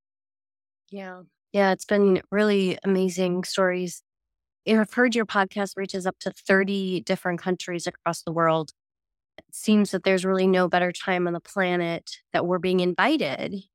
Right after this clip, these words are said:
to start to recognize some of these alternative states of consciousness and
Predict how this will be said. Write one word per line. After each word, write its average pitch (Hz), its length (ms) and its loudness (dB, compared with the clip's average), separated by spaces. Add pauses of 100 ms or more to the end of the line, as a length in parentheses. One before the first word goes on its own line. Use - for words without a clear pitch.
(240)
to 180 520 0 (560)
start 226 240 2
to 226 80 0
recognize 190 640 0
some 190 140 -12
of 175 60 -14
these 175 160 -4
alternative 175 640 -2
states 175 400 -6
of 175 60 -12
consciousness 175 760 -2
and 165 220 0